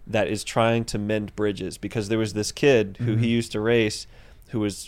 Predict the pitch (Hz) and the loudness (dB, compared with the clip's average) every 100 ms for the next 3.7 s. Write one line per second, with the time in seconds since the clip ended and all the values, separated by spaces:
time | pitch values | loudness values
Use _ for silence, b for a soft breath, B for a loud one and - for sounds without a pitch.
0 | - 110 113 107 110 104 - 104 110 123 | -6 2 2 2 0 -2 -4 -2 2 4
1 | 139 135 127 123 B B 110 117 117 110 | 6 6 4 2 B B 2 4 4 4
2 | 127 117 101 110 101 - - - 117 104 | 6 6 6 2 2 -2 -10 2 4 4
3 | 127 117 - 120 113 110 | 2 2 4 4 4 0